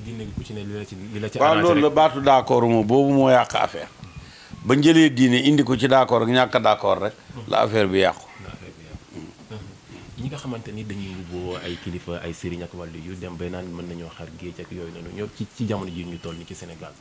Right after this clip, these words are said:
Speaker 1: Ñu bari naan axiru zaman la, wala Sénégal àdduna may waaj a tukki.
Speaker 2: Man yaakaar naa ne, euh, am na ci yoo xam ne su fekkee ne ndof collectif la, moom, moom ngay wax ne moom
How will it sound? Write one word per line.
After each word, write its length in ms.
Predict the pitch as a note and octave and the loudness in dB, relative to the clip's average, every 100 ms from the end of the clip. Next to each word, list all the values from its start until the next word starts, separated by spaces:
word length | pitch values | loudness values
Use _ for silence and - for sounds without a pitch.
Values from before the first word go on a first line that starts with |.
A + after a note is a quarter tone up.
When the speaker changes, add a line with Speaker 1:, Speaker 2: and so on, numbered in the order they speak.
| - | -16
Speaker 1:
Ñu 80 | F#2 | -12
bari 220 | F#2+ G2+ | -8 -8
naan 160 | G2 F2+ | -8 -12
axiru 300 | F2+ F2 F2+ | -12 -14 -14
zaman 320 | F2 F2+ F2 F2+ | -14 -12 -12 -12
la, 80 | F#2+ - - - | -14 -16 -18 -14
wala 160 | G2 G2 | -12 -10
Sénégal 380 | G2+ F2 F2+ F#2 | -10 -10 -10 -10
àdduna 280 | F#2 F2+ E2+ | -10 -10 -14
may 120 | E2 | -14
waaj 180 | D#2+ D#2 | -14 -14
a 60 | D#2 | -16
tukki. 180 | - - - - - - - - - - - - - - - - - | -18 -20 -20 -18 -16 -14 -14 -14 -16 -18 -20 -16 -12 -12 -12 -14 -8
Speaker 2:
Man 180 | - G#3+ | -4 0
yaakaar 420 | G3 F3 E3+ C#3+ | 2 4 4 4
naa 260 | B2+ A#2 G#2 | 4 2 0
ne, 300 | G2 E2 - | -4 -8 -12
euh, 600 | - - - - - - - - | -16 -16 -12 -12 -12 -14 -16 -4
am 140 | - D3 | 0 2
na 120 | C#3+ | 2
ci 100 | C3 | 4
yoo 180 | B2 G#2 | 4 4
xam 240 | - F#2 F2+ | 2 -2 -2
ne 160 | A2 - - - - - - - - _ - - - - - - - - | -4 -6 -12 -16 -20 -20 -20 -20 -20 _ -20 -20 -20 -20 -20 -20 -20 -20
su 180 | - B2 | -10 0
fekkee 280 | C#3 B2+ B2+ | 0 4 2
ne 100 | A#2 | 4
ndof 240 | A2+ A#2+ | 2 0
collectif 580 | - A#2+ G#2 - G#2+ G#2+ | 2 4 2 0 0 0
la, 100 | F#2+ | 0
moom, 320 | G2 G2 F#2 - | 0 0 -2 -2
moom 380 | F#2+ F#2 F2 E2+ | -2 -2 -2 -2
ngay 100 | F#2+ | 0
wax 140 | F2 E2+ | 0 -2
ne 100 | E2 | -6
moom 260 | E2+ D#2+ | -6 -8